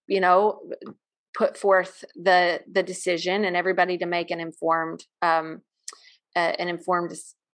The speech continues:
response to it. Um, in your churches, sometimes what can happen, as you said,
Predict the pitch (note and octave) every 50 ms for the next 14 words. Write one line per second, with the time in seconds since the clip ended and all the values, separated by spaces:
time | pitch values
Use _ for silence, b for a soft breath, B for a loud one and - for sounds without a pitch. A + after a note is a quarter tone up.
0 | _ _ _ F3+ F#3 F3+ - - C4 C#4 G#3 D#3 D#3 - - - - - - _
1 | - - F#3+ F3 F3+ F3 - - - b b b b b b b b b _ _
2 | G3 G#3 G#3 G3 F#3+ F3+ F3 E3+ F3 D#3+ - _ _ _ _ _ _ _ _ _
3 | _ _ _ _ _ _ _ _ _ _ _ _ _ _ _ _ _ A3+ A#3 A#3+
4 | B3 A#3 A3 G#3+ A3 - - - C#4 C4 C4+ C4+ - G3+ F3+ F#3 F3+ - - -
5 | C4 B3 B3+ C4+ C#4 C4+ - - F#3+ F3+ D#3 D#3 D3+ D#3 D#3 F3+ G3+ G#3 - -
6 | F#3+ F#3+ F#3+ F#3 F#3 - - F#3+ F3+ - G3 F#3 F#3 F#3 - F3+ E3+ F3 E3+ D#3+
7 | E3+ F3 E3 - - - F#3 F3 E3+ E3+ E3+ E3 D#3+